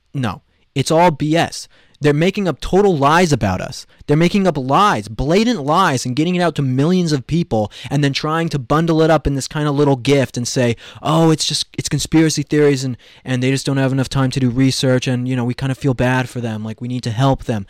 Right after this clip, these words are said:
It's like, they don't wanna help us. This is a video based in shame.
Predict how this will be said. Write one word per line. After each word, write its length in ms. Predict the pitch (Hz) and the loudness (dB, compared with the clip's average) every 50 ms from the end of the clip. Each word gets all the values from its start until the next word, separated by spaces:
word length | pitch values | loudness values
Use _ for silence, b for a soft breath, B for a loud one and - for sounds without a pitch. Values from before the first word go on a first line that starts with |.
| B B B B | B B B B
It's 100 | 156 - | -8 -4
like, 140 | - 156 - | -4 -2 0
they 80 | 156 160 | 0 0
don't 140 | 190 202 | 2 2
wanna 160 | 196 190 165 127 | 2 2 2 2
help 260 | 127 135 120 - - | 2 0 0 0 -2
us. 220 | 69 - - - - b b b b b b | -6 -8 -10 -12 -14 b b b b b b
This 320 | 131 135 175 214 208 - | 2 4 6 6 4 4
is 220 | - - 180 156 175 | 0 -2 -2 -2 -2
a 20 | |
video 460 | 156 123 123 139 143 139 135 131 120 | -2 0 0 2 2 4 4 2 2
based 400 | 113 110 127 123 127 123 - - | 0 -2 -2 -4 -4 -4 -6 -8
in 80 | 127 113 | -10 -8
shame. 520 | 107 - - - 120 107 101 92 90 98 | -8 -8 -8 -6 -6 -6 -8 -8 -12 -16